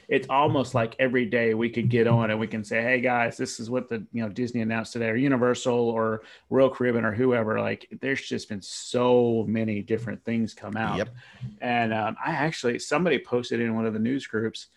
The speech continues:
Speaker 1: um, that you can fly out of Nashville and save, or fly through Southwest and save some money. So I got on, and my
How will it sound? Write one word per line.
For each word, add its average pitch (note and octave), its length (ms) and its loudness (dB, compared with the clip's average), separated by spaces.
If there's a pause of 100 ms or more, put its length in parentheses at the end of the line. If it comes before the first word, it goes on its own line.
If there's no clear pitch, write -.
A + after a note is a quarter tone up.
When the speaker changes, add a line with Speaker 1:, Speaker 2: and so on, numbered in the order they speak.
(340)
Speaker 1:
um, A2+ 500 0 (540)
that A#2+ 280 0
you A#2+ 120 -8
can A#2 100 -6
fly B2+ 640 4
out A#2+ 180 0
of A2 100 0
Nashville A2+ 520 -2
and G#2+ 160 -2
save, A#2 280 -4
or A2 120 -2
fly C3+ 300 4
through - 120 -16
Southwest C3 520 -2
and A2 100 -4
save A#2+ 180 -4
some A2+ 140 -6
money. B2+ 160 -2
So A#2 120 -8
I A#2 60 -4
got C#3 160 -6
on, C#3 260 -6 (420)
and G#2+ 220 -2
my A2+ 540 -2